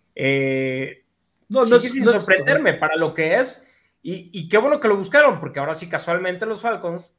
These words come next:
Speaker 1: pues sí ganaron, sí ganaron su matchup, todo, y creo que es importante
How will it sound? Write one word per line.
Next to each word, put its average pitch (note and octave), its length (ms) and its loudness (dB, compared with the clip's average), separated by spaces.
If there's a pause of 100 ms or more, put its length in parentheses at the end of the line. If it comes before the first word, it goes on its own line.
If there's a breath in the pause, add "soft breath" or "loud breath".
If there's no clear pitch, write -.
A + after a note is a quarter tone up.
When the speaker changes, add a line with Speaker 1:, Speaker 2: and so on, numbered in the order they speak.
Speaker 1:
pues A2+ 120 -20
sí A#2+ 180 -18
ganaron, D#3+ 580 -4
sí D#3+ 100 -18
ganaron B2+ 300 -12
su - 100 -20
matchup, E3 460 -6
todo, D3 200 -6
y C#3+ 100 -10
creo C#3 200 -14
que E3+ 80 -6
es E3 140 -8
importante D3 760 -12